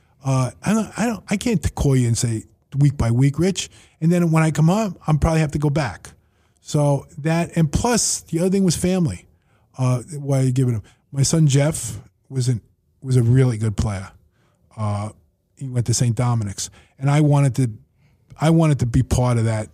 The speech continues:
You know, I wanted to watch him. So, um, I knew that I was gonna stop.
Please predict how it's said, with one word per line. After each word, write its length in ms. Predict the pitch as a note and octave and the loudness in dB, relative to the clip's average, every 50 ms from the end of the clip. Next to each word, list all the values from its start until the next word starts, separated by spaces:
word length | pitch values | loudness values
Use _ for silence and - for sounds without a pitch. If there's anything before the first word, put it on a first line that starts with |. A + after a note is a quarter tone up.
| _ | _
You 100 | - C#3 | -2 0
know, 60 | C3 | 2
I 100 | B2+ C3 | 2 4
wanted 240 | D3 D3 D3 C#3+ C#3 | 4 4 4 4 2
to 80 | - B2+ | 2 2
watch 340 | B2 A#2 A2 G#2+ - - - | 2 0 -2 -4 -4 -6 -6
him. 160 | F#2 F2+ - _ _ _ _ _ _ _ _ _ _ _ | -6 -8 -12 _ _ _ _ _ _ _ _ _ _ _
So, 540 | _ - - - D#3 C#3+ C#3 C#3 C3 C3 B2 | _ -6 -2 2 4 6 6 6 6 4 4
um, 340 | B2+ C3 B2+ B2 B2 A#2 G#2 - - _ _ - | 4 4 4 4 4 2 0 -2 -8 _ _ -4
I 200 | C#3 D#3+ F3+ F#3+ | 0 2 4 6
knew 240 | F#3 F3+ F3+ E3+ D3 | 6 6 6 6 4
that 120 | D3 C#3 | 4 4
I 80 | C3 B2 | 4 2
was 140 | B2+ A#2 | 2 2
gonna 160 | - B2+ A#2+ A2+ | 2 2 2 2
stop. 420 | - - A#2+ G#2 F#2 - - - | 2 0 -2 -4 -4 -6 -10 -14